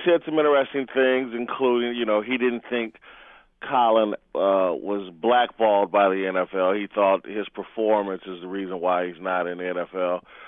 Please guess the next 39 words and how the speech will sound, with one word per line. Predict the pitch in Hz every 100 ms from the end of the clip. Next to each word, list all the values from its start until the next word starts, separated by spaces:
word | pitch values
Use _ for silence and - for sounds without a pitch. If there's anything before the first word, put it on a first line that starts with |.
| - _ _
But, | 107 101
no, | 101 123 113
I | 110 120
had | 120 104
no | 113 123 120
idea | 110 98 104 98 95 92 -
what | 95 104
his | 101 92
response | 90 - 92 90 -
was |
gonna | 85 87
be, | 92
and | 104
I |
was | 113 120
surprised | 120 - 143 139 120 113 107 - - - - - - _
when | - 117 113
he | 113 117 107 -
said, | 139 120 110 110
you | 143
know, | 104 110 120
"Hey, | 104 92 143
first | 120 139 147
thing |
he | 117
needs | 110 110
to | 101
do | 113
is | 120 -
cut | 123
his | 117 113
hair." | 151 110
I, | 92 85
I, | 87 80
I | 98
was, | 95 98 -
I | -
was | 98 95 -
shocked. | 127 87 -